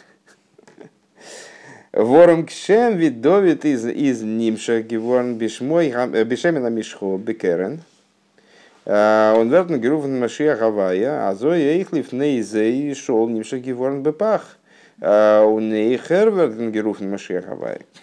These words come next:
А, то есть, а, ну, что, что интересует Ребе, непонятно, вот это Бишней Машихим, вот это говорит о двух Машиахах. А, с-,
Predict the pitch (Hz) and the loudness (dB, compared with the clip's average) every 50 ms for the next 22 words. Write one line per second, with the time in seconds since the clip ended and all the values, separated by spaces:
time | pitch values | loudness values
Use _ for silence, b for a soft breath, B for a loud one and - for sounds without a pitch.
0 | b b b _ b b b b b b b b b b b _ - 101 101 98 | b b b _ b b b b b b b b b b b _ -2 0 2 2
1 | 98 98 - 113 110 104 - - 117 113 110 110 110 110 - - - - 82 76 | 2 2 2 0 0 0 2 2 4 6 8 8 6 6 4 0 -8 -20 -20 -20
2 | 90 - - - 131 127 123 110 - - 123 123 - 139 131 120 - 151 143 123 | -20 -18 -10 -4 -2 -2 -2 -2 -4 -6 -8 -4 0 0 0 0 0 0 0 0
3 | 123 123 117 117 135 117 113 147 165 190 185 156 135 127 117 - - - 104 113 | 0 -2 0 0 -2 -2 0 0 0 2 2 2 2 2 0 -2 -8 -8 -8 -6
4 | 110 110 123 123 123 113 - 117 110 104 113 107 107 113 113 - 147 139 131 117 | -2 -2 -2 -2 -2 -4 -4 -6 -6 -4 -4 -4 -4 -6 -6 -6 -4 -4 -2 -2
5 | 110 104 - 165 170 170 151 113 82 - 104 110 113 127 123 104 98 104 101 110 | -4 -4 -4 -6 -6 -6 -8 -10 -10 -6 -4 -4 -4 -4 -6 -10 -6 -2 -2 -2
6 | 147 165 165 - - 101 101 110 107 139 139 - - 110 104 101 - 135 135 139 | -2 -2 -2 -4 -4 -4 -6 -8 -8 -8 -8 -8 -10 -10 -10 -8 -8 -6 -6 -6
7 | 139 - - 139 - _ _ b b b b b b b b b b b - - | -6 -8 -10 -14 -14 _ _ b b b b b b b b b b b -10 -6
8 | 107 110 107 107 107 107 107 107 107 107 107 104 104 104 104 104 104 104 - - | -4 -2 0 0 0 0 0 0 -2 -2 -2 -2 -2 -2 -2 -4 -4 -6 -10 -16
9 | - - - _ | -20 -20 -20 _